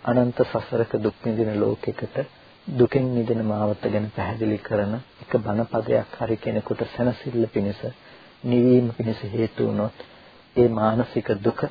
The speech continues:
වෙහෙස නිවල සැනසීම පිණිස මඟ පෙන්වුවොත් ඒ කුසලය මහා ආනිසංසදායක කුසලයක්. ඒ සිද්ධ කරගත්ත ඒ සියලු කුසල ආනිසංස ධර්මයන්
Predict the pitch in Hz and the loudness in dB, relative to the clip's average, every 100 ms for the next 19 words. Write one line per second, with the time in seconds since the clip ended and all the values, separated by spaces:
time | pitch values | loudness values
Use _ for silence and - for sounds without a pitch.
0 | - - - - - - - - 123 117 | -8 -20 -20 -20 -20 -20 -18 -4 -2 -2
1 | - - 120 113 120 113 107 113 117 113 | -4 -4 0 0 0 0 0 2 2 0
2 | 113 120 - 123 117 113 113 110 113 104 | 2 2 4 4 4 0 -2 -2 -2 -2
3 | 104 - 110 107 110 110 110 104 110 - | 0 0 0 0 -4 -4 -2 -2 -2 -2
4 | 107 104 120 - - - - - 104 104 | -2 0 -2 -8 -20 -20 -16 -6 -2 -2
5 | 104 107 104 107 107 101 - 95 95 98 | -2 0 0 0 -6 -8 -4 0 0 0
6 | 107 104 98 95 95 - - 107 107 104 | -6 -8 -6 -6 -6 -8 -8 -4 -2 -2
7 | - - 107 104 - - 139 - - - | -2 -2 -2 -2 -4 -2 -2 -2 -20 -20
8 | - - - - 135 135 - 127 127 127 | -20 -20 -20 2 6 6 4 2 4 4
9 | 113 120 117 110 110 - 110 - 107 101 | 2 0 0 0 -2 -2 -4 -4 -2 0
10 | 110 110 110 | 2 2 0